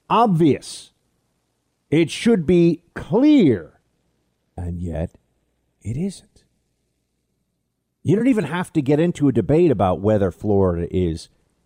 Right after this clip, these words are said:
better than New York when it comes to how it has handled covid, whether Florida is better than California. And yes, we're talking about a large Republican-governed state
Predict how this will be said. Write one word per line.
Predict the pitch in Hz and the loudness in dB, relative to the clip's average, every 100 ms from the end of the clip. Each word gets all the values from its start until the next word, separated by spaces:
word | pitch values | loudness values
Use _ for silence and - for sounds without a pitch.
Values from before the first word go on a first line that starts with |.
| _ - | _ -20
better | 76 120 139 110 | -6 -2 0 -2
than | 80 76 76 | -6 -10 -10
New | |
York | 76 71 78 80 80 | -10 -10 -8 -8 -8
when | 85 78 | -10 -12
it | - | -10
comes | 90 80 - | -8 -8 -10
to | 85 | -10
how | 90 82 | -6 -6
it | 76 | -6
has | 73 | -10
handled | 82 78 76 - | -10 -12 -12 -14
covid, | 80 73 110 160 _ _ _ - | -12 -8 -8 -10 _ _ _ -4
whether | 107 107 | -4 -4
Florida | 107 113 107 | -2 0 0
is | 92 | -2
better | 71 131 147 | -2 0 0
than | 120 101 | 0 -4
California. | - 87 85 - 117 180 | -6 -6 -6 -4 -2 0
And | 185 220 | 0 0
yes, | 285 220 - - - | 0 0 -4 -18 -6
we're | 156 | -4
talking | 139 156 147 165 | 0 0 0 0
about | 165 131 127 | 0 2 0
a | 117 113 | 0 2
large | 110 123 170 208 220 226 190 - _ _ | 2 4 4 4 4 2 -2 -10 _ _
Republican-governed | 143 147 185 196 190 190 175 143 147 139 131 | -4 -2 0 0 0 0 -2 0 0 0 -2
state | - - 226 220 214 | -4 0 2 2 0